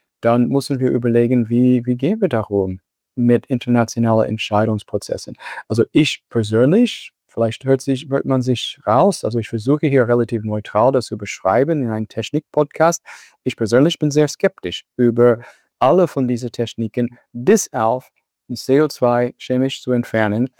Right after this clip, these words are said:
Und dann bin ich skeptisch darüber, dass es innerhalb von den nächsten dreißig, vierzig Jahren auf eine klimarelevante Skala kommen wird, weil es so teuer ist und so umfangreich ist. Also, d-, d-, skeptisch über den, den Band hinweg.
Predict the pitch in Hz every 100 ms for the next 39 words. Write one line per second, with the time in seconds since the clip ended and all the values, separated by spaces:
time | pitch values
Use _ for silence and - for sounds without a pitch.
0 | _ _ - 123 127 165 160 143 - 139
1 | - 131 - 117 117 117 127 131 - 117
2 | 127 117 _ 139 143 120 131 - 117 117
3 | - 131 117 117 110 113 - 113 - 104
4 | 107 123 151 147 120 123 _ _ - 120
5 | 120 113 127 117 110 117 110 107 113 -
6 | 131 147 151 - 110 107 110 120 101 113
7 | - 120 113 135 147 170 - 147 151 139
8 | - 110 113 - 113 110 117 117 - 170
9 | 160 - 101 98 - 92 - - - -
10 | _ _ _ _ - 120 110 104 _ -
11 | 139 143 - 127 - - 147 143 147 135
12 | 135 131 127 123 117 117 117 117 120 117
13 | 117 117 131 139 131 117 135 123 104